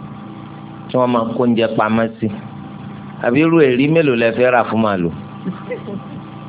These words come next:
Ká tó pé ràkúnmí. Bákan náà, omi tí wọ́n mú tún bẹ́ẹ̀ nù wa. Àwọn ẹranko kan ní tọ́lọ̀ ń dá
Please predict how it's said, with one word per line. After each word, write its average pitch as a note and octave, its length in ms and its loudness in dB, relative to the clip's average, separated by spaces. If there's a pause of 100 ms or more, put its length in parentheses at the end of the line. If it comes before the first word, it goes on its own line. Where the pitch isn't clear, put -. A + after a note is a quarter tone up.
(120)
Ká C3 140 8
tó C3 180 2
pé C#3 160 4
ràkúnmí. G2 500 2 (1400)
Bákan G3+ 340 8
náà, G3 80 6
omi E3 200 4
tí E3+ 120 -2
wọ́n F3+ 200 4
mú C#3 120 4
tún C3+ 240 2
bẹ́ẹ̀ B2+ 160 4
nù B2+ 220 2
wa. A2 100 2 (840)
Àwọn D3 200 4
ẹranko D#3+ 480 2
kan D3 160 -2
ní D#3 100 0
tọ́lọ̀ D#3+ 320 2
ń C3 120 2
dá C#3 140 2